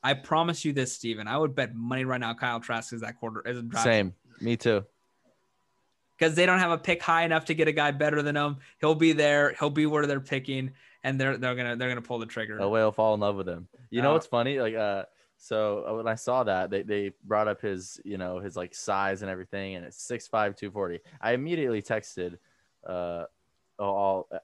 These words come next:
Speaker 2: all our buddies and said, "Well, J-, you know, John Elway's picking, uh, Kyle Trask." And then later on, in the commentator, commentator rounded him up to six six. And if Elway was
Speaker 1: Ooh.
Speaker 2: wa-,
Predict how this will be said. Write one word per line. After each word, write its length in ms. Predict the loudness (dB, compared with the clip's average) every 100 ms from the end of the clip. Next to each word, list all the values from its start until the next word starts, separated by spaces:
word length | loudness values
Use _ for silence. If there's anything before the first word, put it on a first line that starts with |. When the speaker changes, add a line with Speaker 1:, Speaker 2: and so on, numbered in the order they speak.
| 0
Speaker 2:
all 120 | 0
our 120 | 0
buddies 380 | 0 -2 -4 -8
and 100 | -10
said, 220 | -8 -6
"Well, 380 | -2 0 0 -4 _
J-, 100 | -18 -14
you 140 | -10
know, 140 | -4 -2
John 240 | -2 -2
Elway's 360 | 0 0 0 -2
picking, 400 | -6 -6 -6 -8
uh, 300 | -6 -8 -10 _ _ _ _
Kyle 160 | -2 0
Trask." 320 | -2 -4 -8 _
And 160 | -6 -2
then 260 | 0 0
later 280 | 0 2 4
on, 160 | 2 2
in 180 | -2 -8
the 80 | -6
commentator, 560 | -4 -6 -6 -6 -6 -12 _ _ _ _
commentator 460 | -2 -2 0 -2 0
rounded 340 | 2 2 0
him 140 | 0 0
up 140 | -2
to 60 | -4
six 260 | -6 -6 -4
six. 460 | -2 -2 -4 -18 _ _ _ _
And 100 | -4
if 80 | 0
Elway 340 | 6 8 8
was 140 | 6 4
Speaker 1:
Ooh. 40 |
Speaker 2:
wa-, 160 | 4